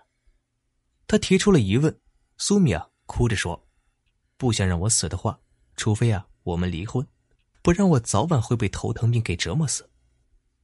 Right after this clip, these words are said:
马卓是大吃一惊，生气地说：“你这话什么意思啊？难道说我会害你？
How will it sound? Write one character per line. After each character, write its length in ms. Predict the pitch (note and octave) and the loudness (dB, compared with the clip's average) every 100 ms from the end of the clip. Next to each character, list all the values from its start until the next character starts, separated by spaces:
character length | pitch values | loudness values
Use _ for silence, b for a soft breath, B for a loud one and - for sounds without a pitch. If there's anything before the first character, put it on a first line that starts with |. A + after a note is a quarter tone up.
| _ _ | _ _
马 240 | F2+ D2+ | -6 -4
卓 180 | D2 F2 | -4 -6
是 140 | E2+ F#2 | -6 -6
大 160 | D#2+ | -6
吃 180 | E2+ F#2 | -6 -8
一 60 | E2 | -6
惊， 220 | - G#2+ - _ | -6 -6 -8 _
生 280 | - G2+ F#2 | -10 -6 -6
气 160 | - | -6
地 60 | E2 | -8
说 300 | - D#2+ - _ _ _ _ _ _ _ | -8 -10 -12 _ _ _ _ _ _ _
：“你 120 | E2+ | -8
这 120 | A2+ | -4
话 120 | A2+ | -2
什 140 | G2+ - | -2 -4
么 100 | F#2 | -2
意 140 | D#3+ | -2
思 120 | A2 | -2
啊？ 80 | - - _ _ _ _ | -8 -18 _ _ _ _
难 140 | D2 E2 | -10 -8
道 120 | E2+ | -6
说 340 | - F#2+ F#2+ - | -4 -2 -2 -6
我 80 | - | -8
会 100 | F#2+ | -4
害 200 | C3 A2 | -2 0
你？ 180 | F2+ | -2